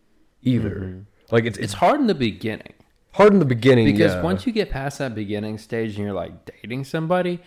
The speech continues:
Speaker 1: Mm.
Speaker 2: you want them to reply, like, asap pretty much.
Speaker 1: Oh, yeah.
Speaker 2: Yeah.
Speaker 1: Like,
Speaker 2: It's
Speaker 1: date,
Speaker 2: different.
Speaker 1: date, yeah, dating's one thing, but, like, I'm
Speaker 2: Yeah.
Speaker 1: talking about, like,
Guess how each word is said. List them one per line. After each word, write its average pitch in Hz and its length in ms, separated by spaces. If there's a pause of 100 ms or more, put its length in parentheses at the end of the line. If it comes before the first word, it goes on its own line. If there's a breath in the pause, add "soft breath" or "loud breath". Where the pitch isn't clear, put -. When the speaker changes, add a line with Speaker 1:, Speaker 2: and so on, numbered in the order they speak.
(140)
Speaker 1:
Mm. 156 220
Speaker 2:
you 170 100
want 147 240
them 123 140
to 107 120
reply, 87 600
like, 80 380
asap - 420
pretty - 200
much. - 220
Speaker 1:
Oh, 233 200
yeah. 123 280
Speaker 2:
Yeah. 95 160 (200)
Speaker 1:
Like, 165 180
Speaker 2:
It's 160 100
Speaker 1:
date, 226 140
Speaker 2:
different. 208 360
Speaker 1:
date, - 280
yeah, 165 60
dating's 180 440
one 110 220
thing, 135 220
but, 107 80
like, 104 100
I'm 127 120
Speaker 2:
Yeah. 131 100
Speaker 1:
talking 127 180
about, 117 160
like, 101 160